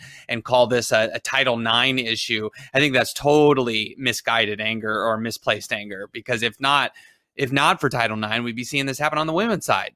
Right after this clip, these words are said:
So, let, you know, let, let's thank, be thankful for what we have. Track and field is, um, is always gonna be a sport that's vulnerable.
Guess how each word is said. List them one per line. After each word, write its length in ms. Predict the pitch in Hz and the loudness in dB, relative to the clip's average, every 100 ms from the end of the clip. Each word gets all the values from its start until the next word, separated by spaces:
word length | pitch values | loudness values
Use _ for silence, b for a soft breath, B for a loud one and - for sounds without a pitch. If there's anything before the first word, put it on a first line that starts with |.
| _ | _
So, 400 | - 147 135 - | 2 4 4 0
let, 260 | - 143 104 | -2 0 2
you 140 | 143 | 0
know, 240 | 131 113 123 _ | 0 -2 -6 _
let, 240 | 147 139 151 | -2 -2 0
let's 260 | 147 151 - _ | 0 0 -8 _
thank, 260 | 170 151 | -2 0
be 100 | 139 | -4
thankful 300 | 135 160 - | -2 -2 -2
for 180 | 135 139 | -4 0
what 160 | 131 123 | 0 -2
we 120 | 120 | -4
have. 320 | 123 127 127 _ b b - | 0 0 0 _ b b -2
Track 240 | 143 131 | -2 -2
and 100 | 117 | -4
field 300 | 135 131 117 - | -2 0 -2 -8
is, 340 | 120 110 - - | -8 -8 -12 -8
um, 440 | 120 110 110 113 _ _ _ _ _ _ - | -4 -4 -6 -14 _ _ _ _ _ _ -6
is 140 | 139 | 0
always 200 | 143 143 | 4 4
gonna 160 | 131 127 | 2 0
be 120 | 113 | -2
a 40 | |
sport 300 | 107 - 117 | -4 -4 -4
that's 140 | 110 104 | -6 -4
vulnerable. 640 | 117 123 127 143 151 160 | -2 0 -2 0 -2 -4